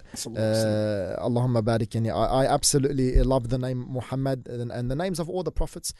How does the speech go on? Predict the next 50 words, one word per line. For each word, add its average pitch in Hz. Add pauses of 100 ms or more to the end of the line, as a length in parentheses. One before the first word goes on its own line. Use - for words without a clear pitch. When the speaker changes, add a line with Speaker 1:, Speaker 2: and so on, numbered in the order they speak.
(160)
Speaker 2:
which -
Allah 135
Azza 131
wa 127
Jal 123
sent 131
to, 123
sent 120
to 117
mankind. 107 (260)
Anyway, 147
uh, 135
the 143
question, 190
sorry, 180
Sheikh, 170
what -
was 135
that? 156
<laughs> 208 (760)
Speaker 1:
Uh, 135 (220)
should, 180 (280)
is 143
learning 185
the 175
seerah 180
of 147
the 143
Prophet 151
sallallahu 143
alaihi 143
wasallam 143
more 156
important 165
first 208
or 139
learning 151
the 135
Quran 127
Speaker 2:
Well, 180
Speaker 1:
first? 196
Speaker 2:
it's, -
it's -
like 202
when 185
brothers 160
ask, 147
"Should -
I 151
learn, 151